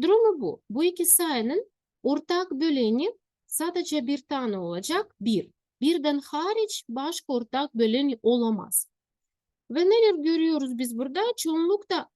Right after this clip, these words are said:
aralarında asal ve asal sayı karıştırıyorsunuz. Aralarında asal sorduğumuz za-, sorduğum zaman şey, e, cevabı geliyor. Bu asal sayı demek. Yok, kesinlikle böyle bir şey yok. Aralarında asal sayılar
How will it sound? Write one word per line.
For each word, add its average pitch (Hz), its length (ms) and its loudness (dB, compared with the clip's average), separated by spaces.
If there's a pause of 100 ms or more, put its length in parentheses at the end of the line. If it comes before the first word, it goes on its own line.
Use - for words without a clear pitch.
(120)
aralarında 302 540 0
asal 339 520 -4
ve 254 40 -4
asal 320 360 -4
sayı 285 320 -2
karıştırıyorsunuz. 247 1040 -4
Aralarında 294 580 0
asal 311 400 -4
sorduğumuz 254 580 -4
za-, 226 200 -4
sorduğum 262 440 -2
zaman 302 320 0 (760)
şey, 349 360 4
e, - 80 -4 (580)
cevabı 208 440 -2
geliyor. 180 420 -4 (320)
Bu 320 220 2
asal 254 360 2
sayı 175 360 -2
demek. 165 340 -8 (160)
Yok, 277 220 -2
kesinlikle 330 540 2
böyle 294 240 2
bir 277 60 0
şey 311 320 2
yok. - 340 -2
Aralarında 302 500 2
asal 302 360 0
sayılar 269 600 -2